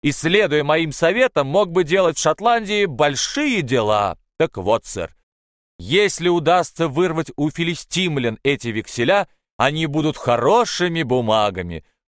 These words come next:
В надлежащих руках они настоящая ценность, а надлежащие руки —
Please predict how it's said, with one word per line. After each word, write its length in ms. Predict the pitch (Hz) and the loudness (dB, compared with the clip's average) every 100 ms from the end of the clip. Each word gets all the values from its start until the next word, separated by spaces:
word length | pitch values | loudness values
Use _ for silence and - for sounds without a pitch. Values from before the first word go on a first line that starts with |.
| _ | _
В 60 | 104 | -2
надлежащих 800 | 139 151 185 160 202 185 170 - | -2 0 0 2 2 2 -2 -2
руках 440 | 165 - 214 - - - | -2 2 0 0 -12 -6
они 240 | 160 175 | -4 -2
настоящая 760 | 175 - 165 196 190 - 185 175 | -2 0 0 0 0 -2 -2 -2
ценность, 840 | - 202 196 131 107 95 - - - | 0 2 2 0 -4 -8 -10 -12 -2
а 140 | 120 | 0
надлежащие 760 | 117 110 120 110 113 - 104 98 | 0 0 0 0 0 -2 -2 -2
руки — 440 | 101 95 147 151 | -2 -4 -4 -6